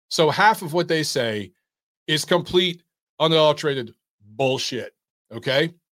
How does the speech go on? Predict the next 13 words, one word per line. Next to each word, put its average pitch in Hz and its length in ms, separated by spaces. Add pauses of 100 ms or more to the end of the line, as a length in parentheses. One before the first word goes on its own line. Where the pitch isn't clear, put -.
That's 123 220
what 135 100
promoters 135 420
do. 185 320 (840)
However, 156 840 (1000)
if - 140
you 247 120
look 240 160
at 196 100
the 147 80
past 143 480
few 127 220
years, 107 640